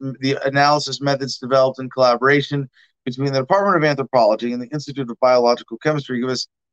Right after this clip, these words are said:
the ability to investigate drug use in the ancient world like never before. Just another cool story,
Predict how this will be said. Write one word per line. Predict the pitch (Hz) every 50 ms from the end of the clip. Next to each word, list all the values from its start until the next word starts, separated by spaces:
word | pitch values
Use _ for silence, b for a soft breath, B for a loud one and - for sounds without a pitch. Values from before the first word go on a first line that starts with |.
| _ _ -
the | 135 147
ability | 147 143 180 180 185 180 170
to | 151 165 160
investigate | 151 147 139 151 151 151 - 131 143 143 139 127
drug | 117 127 147 160 175 175 151
use | 131 127 120 107 - -
in | 113 117
the | 120 117 -
ancient | 135 135 - 147 143 -
world | - 123 123 123 123 120 120 117 _ _ _ _ _ _ _ _ -
like | 127 135 135 131 -
never | - 131 127 127 131 135 139 139 139 135 131 135 131 127
before. | 120 123 127 - - - 135 123 120 107 98 110
Just | 127 160 170 165
another | 147 151 151 151 147 151 156 165 160 160 160 165 156
cool | 147 - - 143 143 143 139 139 131 - -
story, | - - - - - 131 131 131 131 131 127 131 131 127 117